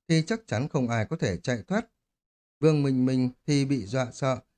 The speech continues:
hắn không ngờ là lại xảy ra chuyện như thế này. Cái đở mờ, "Con mẹ nó,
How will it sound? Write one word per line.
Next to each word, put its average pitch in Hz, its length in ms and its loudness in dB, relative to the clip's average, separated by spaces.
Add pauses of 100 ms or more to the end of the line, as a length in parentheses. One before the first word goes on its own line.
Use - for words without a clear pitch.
(160)
hắn 196 140 0
không 214 220 2
ngờ 135 260 2
là 127 80 0
lại 123 260 -4
xảy 104 280 -2
ra 117 220 -4
chuyện 127 280 -2
như 123 140 0
thế 196 120 -2
này. 120 220 0 (600)
Cái 92 100 0
đở 113 200 0
mờ, 95 300 -2 (520)
"Con 127 200 2
mẹ 117 180 2
nó, 120 260 0